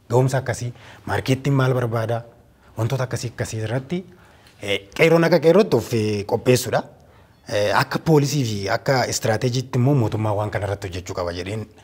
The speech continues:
eh, waan, mm, eh, yaada kee qaba. Kan biraa gaafiin,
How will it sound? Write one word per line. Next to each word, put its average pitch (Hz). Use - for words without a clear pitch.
eh, 95
waan, 104
mm, 95
eh, 90
yaada 107
kee 98
qaba. 101
Kan 120
biraa 156
gaafiin, 123